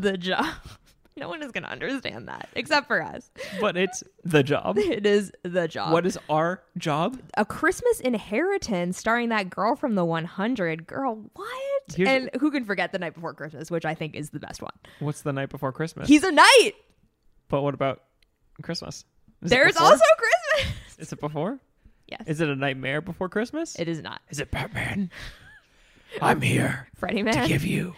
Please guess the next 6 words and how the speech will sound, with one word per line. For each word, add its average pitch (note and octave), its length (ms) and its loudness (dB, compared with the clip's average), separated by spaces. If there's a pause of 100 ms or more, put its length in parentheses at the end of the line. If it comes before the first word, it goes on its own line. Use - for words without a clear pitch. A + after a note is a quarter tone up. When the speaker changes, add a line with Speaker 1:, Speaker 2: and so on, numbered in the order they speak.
(320)
Speaker 2:
all F3 560 8
of D3 140 -6
your - 180 0
Christmas - 640 -6
presents. - 920 -10
Speaker 1:
Um, F3 480 2